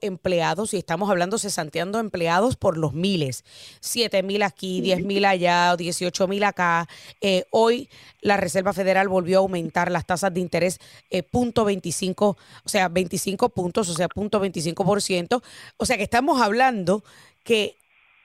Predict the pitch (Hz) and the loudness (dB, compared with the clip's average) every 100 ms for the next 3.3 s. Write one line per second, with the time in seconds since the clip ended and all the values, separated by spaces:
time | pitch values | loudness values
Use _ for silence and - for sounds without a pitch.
0 | _ _ _ 208 214 208 262 330 277 277 | _ _ _ -4 0 2 2 2 2 0
1 | 269 214 185 175 - 185 170 170 160 156 | 0 0 0 0 0 -2 0 0 -2 -4
2 | 151 156 170 185 277 285 247 269 254 208 | -2 0 2 2 2 4 4 4 4 0
3 | 190 208 - | 0 -2 -2